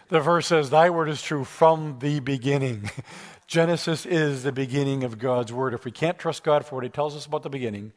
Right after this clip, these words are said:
how can we trust him for anything else? There was, I think, a nine-year-old girl once in a service, um, during which the pastor said, "Genesis doesn't actually mean what it says," because, you know, we've,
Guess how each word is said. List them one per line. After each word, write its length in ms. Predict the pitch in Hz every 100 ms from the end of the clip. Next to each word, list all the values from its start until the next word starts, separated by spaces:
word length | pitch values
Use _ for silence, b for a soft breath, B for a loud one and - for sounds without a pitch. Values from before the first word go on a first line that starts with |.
| b b b b
how 140 | - 127
can 140 | 131
we 40 |
trust 260 | 120 120 -
him 80 | 127
for 140 | 117
anything 240 | 107 107 107
else? 320 | 104 - - b b b b b b b b b
There 100 | 127
was, 240 | 127 139 131
I 60 |
think, 220 | 135 147 123
a 60 |
nine-year-old 640 | 113 123 151 151 151 147 123
girl 260 | 135 143
once 320 | 139 139 -
in 180 | - 151
a 80 | 123
service, 500 | - 143 143 139 - B B B B B -
um, 320 | 117 110 104 101 - 117
during 300 | 143 156 147
which 240 | 143 -
the 80 | 143
pastor 480 | - 147 139 - 143
said, 560 | - 147 139 135 120 B B B -
"Genesis 480 | 113 143 147 - 143
doesn't 280 | - 131 131
actually 300 | 131 - 131
mean 240 | 135 139
what 140 | 135 123
it 60 |
says," 580 | - 151 139 139 135 131
because, 340 | 120 120 123 135
you 60 |
know, 80 | 120
we've, 260 | 117 113